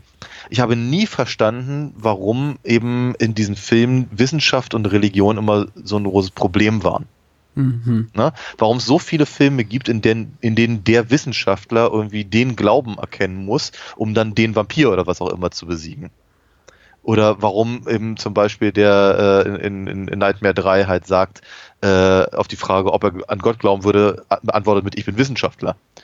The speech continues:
Speaker 2: Mhm.
Speaker 1: Das sind einfach so Punkte, die habe ich früher nicht verstanden. Heute verstehe ich sie. Und heute verstehe ich eben auch den Ansatz, den Carpenter hier in, in Prince of Darkness eben hat, indem er eben genau diese Wissenschaftler in diese Kirche von diesem Priester bringen lässt,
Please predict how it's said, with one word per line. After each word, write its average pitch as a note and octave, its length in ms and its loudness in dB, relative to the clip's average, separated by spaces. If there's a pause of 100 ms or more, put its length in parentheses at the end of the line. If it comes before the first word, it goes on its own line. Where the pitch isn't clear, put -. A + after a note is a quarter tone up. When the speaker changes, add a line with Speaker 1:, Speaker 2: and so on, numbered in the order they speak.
(200)
Speaker 2:
Mhm. A#2 200 0
Speaker 1:
Das A#2 100 0
sind C#3 60 4
einfach C3 140 2
so A#2+ 80 -2
Punkte, D3 240 -2
die A#2+ 100 2
habe A#2+ 100 0
ich A#2+ 80 -6
früher F3 280 2
nicht C3 120 -6
verstanden. A2 540 -2
Heute G#2+ 240 2
verstehe G#2 420 -2
ich F2+ 140 -6
sie. A#2+ 240 -4 (400)
Und - 140 0
heute B2 200 4
verstehe A#2+ 360 0
ich A#2 80 -8
eben A2 120 -4
auch G#2+ 100 2
den A2+ 120 -4
Ansatz, G#2+ 400 -2
den G2+ 140 -4
Carpenter A2 480 -2
hier G2+ 280 2
in, F#2 220 -2
in F2+ 200 -6
Prince - 220 -6
of - 120 -6
Darkness G#2 480 0
eben F2 280 -8
hat, G2 220 -2 (340)
indem G#2+ 300 0
er G#2+ 100 2
eben G2 140 -2
genau G2 400 2
diese G#2+ 300 -2
Wissenschaftler A2 720 -2 (320)
in A#2+ 280 0
diese A2+ 280 0
Kirche A#2+ 580 2 (800)
von C3 540 -6
diesem C3 240 -6
Priester - 400 -2
bringen F#2 340 -4
lässt, G#2+ 320 0